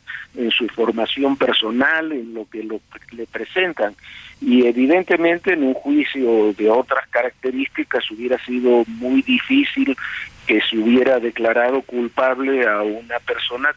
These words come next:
donde no se presentaron pruebas materiales en su contra, solamente dichos y además de ex criminales o de criminales reconvertidos en testigos protegidos. Y así es,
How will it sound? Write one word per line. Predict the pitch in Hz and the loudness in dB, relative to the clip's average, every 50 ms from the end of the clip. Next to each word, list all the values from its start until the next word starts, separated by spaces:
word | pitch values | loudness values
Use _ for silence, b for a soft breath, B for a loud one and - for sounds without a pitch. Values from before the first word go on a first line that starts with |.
| _ - | _ -8
donde | 117 110 107 113 107 110 | -8 -8 -6 -6 -6 -6
no | 123 131 131 - | -6 -6 -4 -4
se | - 131 | -6 -8
presentaron | - - 123 - - - 107 - - 113 120 123 120 - - | -8 -8 -10 -8 -8 -10 -10 -6 -2 -2 -2 -2 -4 -6 -4
pruebas | - - 127 123 117 120 113 - | 0 2 2 4 4 2 0 -2
materiales | 113 113 - - 143 123 123 127 123 120 123 120 117 - - - B B B B B B B | -4 -2 -2 -2 -2 0 2 2 2 2 0 -4 -12 -14 -14 -12 B B B B B B B
en | - 120 120 110 | -4 -2 0 0
su | 104 - 120 - | 0 -2 -4 -2
contra, | - 156 165 165 160 143 - - 104 | 0 2 4 4 4 2 -2 -4 -6
solamente | - - 120 120 123 120 117 123 131 135 127 - 123 113 | -6 -4 -2 0 0 0 2 2 0 0 0 0 0 0
dichos | 113 131 147 156 - - 180 165 - | 2 0 0 0 -2 -4 -6 -6 -6
y | 131 113 | -8 -6
además | 104 101 110 117 120 131 139 - | -6 -6 -6 -4 -4 -4 -4 -4
de | 117 107 98 - _ _ | -6 -8 -8 -10 _ _
ex | - 117 123 - _ - - - - - - B B B B B B B B _ | -4 -4 -4 -4 _ -8 -12 -12 -14 -18 -20 B B B B B B B B _
criminales | - - 113 - 113 117 117 123 - - 339 139 123 - | -4 -2 -2 0 0 0 0 0 -2 -2 -4 -4 -6 -6
o | 113 107 | -6 -8
de | 113 107 | -8 -8
criminales | - 117 120 117 120 120 117 135 147 151 147 127 107 | -10 -10 -8 -6 -4 -2 0 0 0 0 -2 -4 -6
reconvertidos | - 101 92 110 107 101 104 101 - - 127 127 123 123 113 - | -6 -10 -12 -14 -14 -12 -12 -12 -10 -6 -2 0 0 0 0 -2
en | 110 104 | -8 -10
testigos | 104 - - - - - 117 117 120 117 107 - - | -10 -12 -14 -12 -8 -4 0 2 2 2 2 0 -4
protegidos. | - 113 107 104 - 113 104 - - 135 135 127 113 107 104 - - B B B B B B | -2 -2 -2 0 0 0 -2 0 2 4 4 6 4 4 2 0 -6 B B B B B B
Y | - 131 135 | -2 0 2
así | - - - - 202 220 330 | 2 2 0 -4 -4 -2 -2
es, | 349 262 | -2 -4